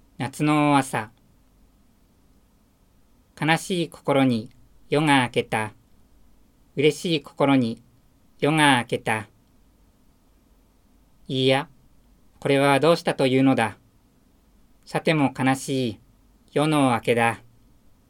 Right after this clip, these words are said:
青い瞳は動かなかった。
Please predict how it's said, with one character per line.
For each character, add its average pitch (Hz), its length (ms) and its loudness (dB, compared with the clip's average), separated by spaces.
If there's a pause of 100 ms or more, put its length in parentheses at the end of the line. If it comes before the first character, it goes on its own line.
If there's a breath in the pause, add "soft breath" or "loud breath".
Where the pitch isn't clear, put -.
(3000)
青 151 260 4
い 156 140 2
瞳 143 340 -2
は 139 160 4
動 139 140 0
か - 80 -2
な 151 100 0
か 139 120 0
っ - 140 -4
た。 107 220 -6